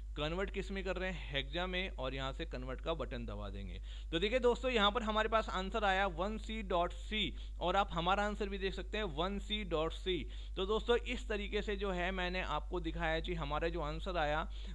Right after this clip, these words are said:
वो एकदम बिल्कुल right answer आया, जो कि यहाँ पर ये दिखा रहा है। तो दोस्तों, इस तरीके से आप online calculator को open करके जो है, वो इस question के आंसर को verify कर सकते हैं।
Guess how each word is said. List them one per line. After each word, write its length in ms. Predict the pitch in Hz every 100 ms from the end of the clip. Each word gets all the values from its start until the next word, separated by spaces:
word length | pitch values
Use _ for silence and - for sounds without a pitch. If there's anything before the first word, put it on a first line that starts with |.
| 147
वो 160 | 190
एकदम 440 | 151 185 - 190 180
बिल्कुल 440 | 170 190 180 156
right 280 | 151 185 160
answer 360 | 165 165 170
आया, 220 | 147 139 156
जो 160 | 151
कि 120 | 151
यहाँ 220 | 156 135 131
पर 160 | 143
ये 100 | 160
दिखा 340 | 131 131 127 123
रहा 140 | 127
है। 120 | 107 - - -
तो 80 | 165
दोस्तों, 300 | 185 180 214
इस 300 | 196 226 -
तरीके 320 | 175 160 170
से 120 | 165
आप 200 | 165 170 131
online 480 | 151 160 165 185
calculator 560 | 180 143 143 156 151 165
को 280 | 156 131 139
open 240 | 151 170
करके 280 | 160 147 156
जो 140 | 147
है, 260 | 139 131 139 - - -
वो 160 | 151 202
इस 240 | 208 -
question 360 | 170 156 160 156
के 80 |
आंसर 300 | 147 143 143
को 160 | 151 165
verify 560 | 127 123 131 - 127 123
कर 140 | 127
सकते 320 | 120 104 123
हैं। 300 | 117 113 92